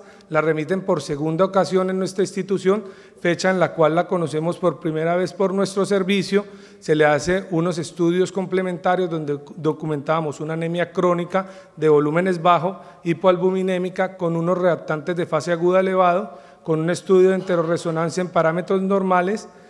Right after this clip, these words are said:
que dado, eh, se, se evalúa todos los antecedentes y la enfermedad actual y se considera que la paciente cursa con una enfermedad de Crohn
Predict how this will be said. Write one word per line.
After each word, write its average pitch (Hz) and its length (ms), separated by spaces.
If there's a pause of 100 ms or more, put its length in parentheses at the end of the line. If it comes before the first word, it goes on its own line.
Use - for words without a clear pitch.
(320)
que 196 400
dado, 180 640
eh, 160 120
se, 156 440
se 160 160
evalúa 160 520
todos 190 240
los 190 140
antecedentes 160 800
y 156 40
la 151 80
enfermedad 143 440
actual 175 360 (360)
y 160 60
se 175 140
considera 180 540
que 185 100
la 175 140
paciente 170 400
cursa 175 400
con 165 140
una 156 160
enfermedad 165 480
de 165 100
Crohn 190 300